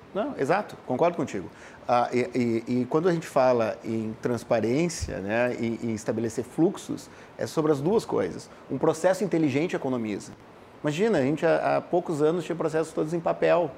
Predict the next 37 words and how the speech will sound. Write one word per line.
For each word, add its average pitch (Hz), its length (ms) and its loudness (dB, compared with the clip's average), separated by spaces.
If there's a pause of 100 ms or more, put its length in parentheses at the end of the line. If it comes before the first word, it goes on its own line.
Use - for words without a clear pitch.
(720)
Hoje 143 180 4
a 165 40 4
gente 165 120 0
faz 160 160 2
por 170 140 -2
um - 20 2
sistema, 170 540 0
pelo 139 200 2
sei, 160 380 0 (800)
tá? 120 200 -4
Que - 80 0
alguns 165 260 4
criticam, 180 560 0
pode 143 240 2
não 151 160 0
ser 156 120 0
o 156 40 2
melhor 156 320 6
sistema 143 240 -2
do 143 60 2
mundo, 180 240 0
pode 147 180 2
ser 147 140 0
melhorado, 147 640 4 (380)
mas 160 180 0
ele 202 160 6
funciona, 233 540 2
eu - 20 2
não 185 80 0
preciso 196 220 -4
mandar 220 200 4
papel 196 400 4
pro 208 140 2
Germano, 151 400 4
eu 131 80 2
mando 151 240 2
um, 139 360 0